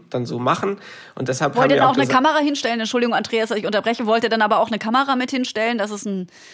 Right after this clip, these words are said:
Speaker 2: Videocast, Podcast ist? So noch mit einer abgefilmt oder so? Also noch mit
Speaker 1: Genau.
Speaker 2: einer Kamera meine ich natürlich.
Speaker 1: Mhm. Also w-, wir sind auch gerade dabei zu überlegen, ob wir nicht ein bis zwei Kameras, vielleicht zwei unterschiedliche Perspektiven da noch mal hinstellen.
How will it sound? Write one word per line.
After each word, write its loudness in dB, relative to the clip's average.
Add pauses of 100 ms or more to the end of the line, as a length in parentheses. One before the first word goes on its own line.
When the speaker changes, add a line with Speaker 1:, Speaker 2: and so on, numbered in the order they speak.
Speaker 2:
Videocast, 2
Podcast 0
ist? -8
So -4
noch -2
mit -4
einer 2
abgefilmt -2
oder -4
so? -4 (200)
Also -4
noch 2
mit 2
Speaker 1:
Genau. 4
Speaker 2:
einer 4
Kamera 2
meine -4
ich -14
natürlich. -4
Speaker 1:
Mhm. -8 (800)
Also 0
w-, -4 (100)
wir -6
sind -2
auch 2
gerade 0
dabei 0
zu -4
überlegen, 0
ob 2
wir 2
nicht -8
ein 0
bis -6
zwei -2
Kameras, -2
vielleicht -12
zwei -2
unterschiedliche -6
Perspektiven -6
da -4
noch -6
mal -4
hinstellen. -2